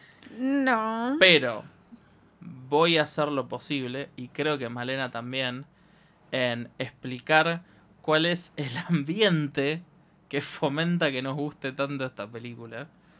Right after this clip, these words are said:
Speaker 2: y de la cual realmente tenemos cosas muy positivas para decir.
Speaker 1: No, pero
Speaker 2: Pero, pero,
Speaker 1: Pero
Speaker 2: pero, la, la película en sí es de dos mil ocho,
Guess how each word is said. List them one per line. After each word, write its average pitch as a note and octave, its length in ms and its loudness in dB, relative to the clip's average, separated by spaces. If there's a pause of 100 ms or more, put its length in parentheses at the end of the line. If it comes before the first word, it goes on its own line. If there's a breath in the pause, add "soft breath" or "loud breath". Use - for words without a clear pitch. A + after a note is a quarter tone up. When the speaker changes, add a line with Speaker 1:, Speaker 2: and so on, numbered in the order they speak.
(300 soft breath)
Speaker 2:
y C3 120 -4
de B2+ 120 0
la B2 160 0
cual C3+ 480 0 (260)
realmente C#3+ 640 0
tenemos B2+ 420 -8
cosas A#2+ 680 -8
muy C#3 260 -4
positivas A2+ 760 -14
para A2 180 -14
decir. A2+ 480 -14 (400)
Speaker 1:
No, C#4 240 -4 (380)
pero E3+ 380 -10 (300)
Speaker 2:
Pero, A2 340 -14 (140)
pero, C3 480 6 (100)
Speaker 1:
Pero G3+ 580 -2
Speaker 2:
pero, C#3+ 640 8 (340)
la, B2+ 580 0
la C#3+ 220 4
película G3+ 380 2
en F3 100 2
sí G3+ 200 -4
es F3 120 0
de D#3 240 -2
dos D3+ 280 -4
mil F#3+ 280 -4
ocho, D#3 400 -6